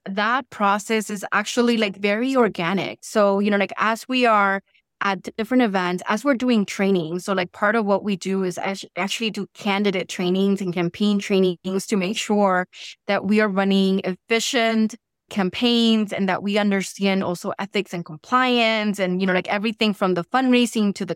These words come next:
comms, to the field, to the marketing. We love all of it, right? And we want our candidates to also understand it.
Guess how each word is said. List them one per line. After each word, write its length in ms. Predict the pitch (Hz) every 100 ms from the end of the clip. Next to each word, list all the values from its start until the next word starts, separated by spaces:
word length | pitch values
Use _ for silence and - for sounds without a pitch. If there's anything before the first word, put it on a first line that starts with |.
| -
comms, 500 | 269 247 226 208 -
to 120 | 190
the 140 | 165 - 269
field, 400 | 269 247 220 190
to 80 |
the 80 | 180
marketing. 720 | 180 226 254 262 247 233 226 _ _ _ -
We 160 | 247
love 300 | 247 233 240 -
all 320 | 202 196 190
of 80 | 175
it, 180 | 165 -
right? 220 | 190 190
And 140 | 208 214
we 100 | 214
want 260 | 202 202
our 60 | 202
candidates 500 | - 185 185 185 -
to 140 | 190
also 220 | 165 165 185
understand 640 | 170 165 - 190 160 175
it. 240 | 220 247